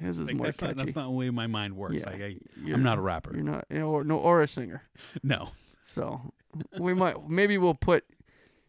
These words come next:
Speaker 1: maybe we'll leave that part in, and we'll put Jim's part in the front.
Speaker 2: I think that'd be a really good idea.
Speaker 1: We'll see. We'll see.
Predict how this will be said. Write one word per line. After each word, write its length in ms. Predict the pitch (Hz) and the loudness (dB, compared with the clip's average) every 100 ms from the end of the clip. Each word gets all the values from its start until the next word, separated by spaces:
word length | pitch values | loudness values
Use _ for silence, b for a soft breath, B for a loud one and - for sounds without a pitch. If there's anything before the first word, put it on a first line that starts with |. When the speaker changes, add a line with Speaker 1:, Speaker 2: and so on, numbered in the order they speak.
| b | b
Speaker 1:
maybe 220 | - 190 196 | 0 0 2
we'll 200 | 170 156 | 2 4
leave 280 | 165 151 | 4 2
that 260 | 143 156 - | 2 2 2
part 240 | 175 170 | 0 2
in, 280 | 170 170 165 | 2 0 0
and 120 | 147 | -2
we'll 120 | 139 131 | -4 -4
put 260 | 139 123 | -6 -6
Jim's 300 | 127 135 131 | -4 -4 -4
part 320 | - 123 117 - | -6 -8 -8 -8
in 140 | 120 | -10
the 80 | 101 | -10
front. 280 | - - - | -14 -16 -10
Speaker 2:
I 100 | 127 | -8
think 220 | - 127 | -6 -6
that'd 180 | 120 104 | -6 -6
be 160 | 101 90 - | -8 -10 -6
a 40 | |
really 200 | 127 117 | -4 -2
good 140 | 107 | -2
idea. 360 | 95 92 90 - | -4 -6 -10 -12
Speaker 1:
We'll 100 | - | -12
see. 200 | - - - | -12 -12 -12
We'll 100 | - | -10
see. 160 | - | -6